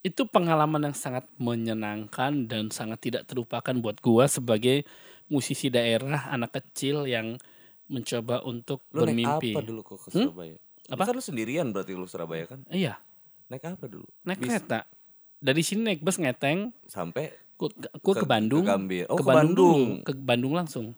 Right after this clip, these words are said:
Speaker 2: Dari Bandung lu langsung Surabaya?
Speaker 1: Dari Bandung kan temen gua yang di Bandung itu si gitaris.
Speaker 2: Hmm.
Speaker 1: Ke Surabayanya kami naik kereta.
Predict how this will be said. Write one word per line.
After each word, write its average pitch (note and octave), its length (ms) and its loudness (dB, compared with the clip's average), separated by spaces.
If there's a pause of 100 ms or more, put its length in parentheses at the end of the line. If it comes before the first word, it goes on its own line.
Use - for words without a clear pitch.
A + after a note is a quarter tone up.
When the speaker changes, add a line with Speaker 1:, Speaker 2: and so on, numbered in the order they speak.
(220)
Speaker 2:
Dari G#2 240 -2
Bandung A#2 360 2
lu E3 100 2
langsung B2+ 220 -2
Surabaya? A#2+ 380 -2
Speaker 1:
Dari A2 120 4
Bandung C3+ 260 6
kan F#3+ 120 2
temen D#3 280 4
gua C3+ 180 8
yang C3 120 6
di B2+ 80 0
Bandung A#2 340 2
itu B2+ 220 -4
si A#2 380 -4
gitaris. C3 800 -4
Speaker 2:
Hmm. D#2+ 200 -16 (500)
Speaker 1:
Ke - 120 -6
Surabayanya B2+ 1000 2
kami A#2+ 280 0
naik E3+ 140 0
kereta. E3 520 -4